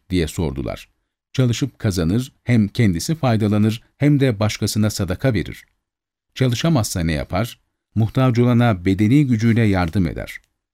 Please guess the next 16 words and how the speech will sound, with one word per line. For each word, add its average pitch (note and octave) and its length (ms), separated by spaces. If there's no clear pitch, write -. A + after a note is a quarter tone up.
"Yardıma B2+ 400
gücü A#2+ 240
yetmezse A2 520
ne C#2+ 60
yapar?" F#2 440
"İyilik A#2+ 380
ve B2+ 280
adaleti G2+ 520
emreder." D#2 480
"Ona C#3 260
da C3+ 80
gücü E2+ 260
yetmezse?" E2 720
"Kimseye B2 460
kötülük F#2 400
etmesin, G2+ 600